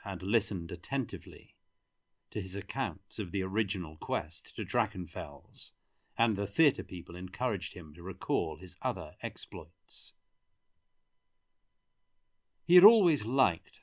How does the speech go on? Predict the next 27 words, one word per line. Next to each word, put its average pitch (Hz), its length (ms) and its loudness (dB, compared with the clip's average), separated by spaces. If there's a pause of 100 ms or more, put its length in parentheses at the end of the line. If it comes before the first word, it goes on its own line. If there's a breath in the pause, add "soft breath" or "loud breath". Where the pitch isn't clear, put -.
theatre 90 300 -4
people. 87 400 -14 (760)
Erzbet 101 520 4
had 98 180 -8
been 104 300 -2
with 95 100 -2
her 101 140 -4
gypsy 110 500 -4
circus 107 580 -4
when 92 200 -6
they 90 100 -6
first - 480 -8
met. 110 460 -8 (640)
He 120 360 2
and 101 140 0
his 95 160 -6
band 92 500 0
had 95 200 -10
passed 110 360 -2
themselves 92 460 -4
off 95 380 -2
as 87 160 -8
strolling 90 560 0
players 90 440 -4
on 90 220 -6
many 104 260 -2
occasions. 87 960 -8